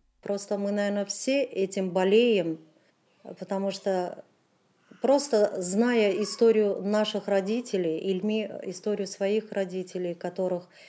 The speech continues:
э, не раз депортировали из Крыма, это ещё до сорок четвёртого года, их раскулачивали, они жили на Урале,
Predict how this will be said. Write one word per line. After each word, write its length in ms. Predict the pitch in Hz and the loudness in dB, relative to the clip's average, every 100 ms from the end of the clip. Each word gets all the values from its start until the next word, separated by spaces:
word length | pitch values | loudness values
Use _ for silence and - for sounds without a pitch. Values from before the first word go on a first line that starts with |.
| - - | -20 -20
э, 320 | - 185 175 170 | -8 -4 -2 -2
не 180 | 190 | 0
раз 240 | 202 202 175 | 2 2 0
депортировали 800 | 185 190 180 - 180 180 180 180 | -2 -2 -4 -6 -6 -2 -2 -2
из 220 | 175 - | -4 -6
Крыма, 500 | - 208 208 196 185 185 - - - | -4 -2 -2 -2 -6 -10 -20 -20 -6
это 220 | 175 185 | -2 0
ещё 260 | 185 - | 0 -2
до 160 | 180 202 | -2 -2
сорок 300 | - 196 185 | -2 -4 -6
четвёртого 580 | - - 185 185 180 175 | -8 -4 -4 -2 -4 -4
года, 280 | 175 170 170 | -2 -2 -2
их 220 | 190 196 | -4 -2
раскулачивали, 960 | 214 208 - 208 190 185 185 175 180 | -4 -4 -2 0 0 -2 -4 -6 -4
они 260 | 180 180 190 | -4 -4 -4
жили 280 | 185 190 190 | -4 -4 -2
на 180 | 196 190 | -2 -2
Урале, 580 | 190 190 180 175 175 | -2 -2 -2 -2 -4